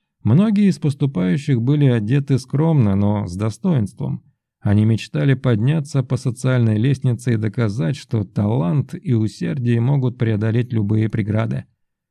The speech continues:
Среди этой толпы выделялись и богатые дворяне, и в дорогих одеяниях, сопровождаемые слугами и охраной. Эти юноши и девушки были уверены в своем месте в Академии,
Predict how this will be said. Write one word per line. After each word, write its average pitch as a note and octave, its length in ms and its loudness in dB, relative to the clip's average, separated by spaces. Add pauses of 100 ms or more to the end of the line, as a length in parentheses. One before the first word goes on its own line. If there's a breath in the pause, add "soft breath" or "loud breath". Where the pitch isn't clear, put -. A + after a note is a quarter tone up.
(160)
Среди F3 400 2
этой C3 440 -2
толпы A2+ 480 0
выделялись C3 640 0
и C#3 60 2
богатые B2 640 2
дворяне, A#2+ 720 0 (100)
и G2+ 320 0 (320)
в G2+ 120 -4
дорогих G#2+ 500 -2
одеяниях, B2 600 0 (360)
сопровождаемые G2+ 920 0
слугами B2 540 2
и - 180 -4
охраной. G#2+ 600 -4 (420)
Эти F#3+ 260 0
юноши F3+ 580 4
и A#2 40 2
девушки D3 540 0
были C3 340 4
уверены G#2 760 2 (280)
в - 80 -20
своем A2+ 580 2
месте B2 460 -2
в A2 60 2
Академии, G#2+ 680 -2